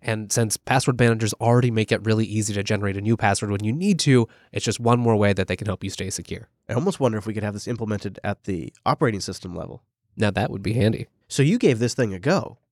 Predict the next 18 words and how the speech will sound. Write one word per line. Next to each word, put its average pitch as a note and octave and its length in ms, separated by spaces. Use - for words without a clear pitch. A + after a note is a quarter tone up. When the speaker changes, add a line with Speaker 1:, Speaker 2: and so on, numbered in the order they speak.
Speaker 2:
Did A#2+ 160
you C3+ 60
put D3+ 180
any, C#3+ 240
uh, B2+ 100
super D3 240
complex C#3 460
passwords C3+ 340
in C#3+ 40
there? C3+ 60
You D#3+ 140
didn't A3+ 160
do D#3+ 80
the C3+ 80
one A#2 180
password D3+ 360
approach, G2 320
though. F2+ 180